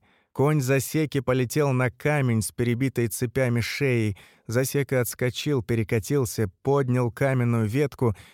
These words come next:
и ударил Кощея по голове. Только загудело. Засека сорвал с себя высокий шлем-колпак, отступил,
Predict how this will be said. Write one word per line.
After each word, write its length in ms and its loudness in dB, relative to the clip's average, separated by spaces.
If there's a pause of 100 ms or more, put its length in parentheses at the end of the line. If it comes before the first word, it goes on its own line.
(120)
и 80 0
ударил 440 2
Кощея 520 0
по 140 -2
голове. 560 0 (160)
Только 360 0
загудело. 680 -2 (440)
Засека 520 0
сорвал 400 0
с 80 -6
себя 240 0
высокий 440 0
шлем-колпак, 1160 -2
отступил, 800 -2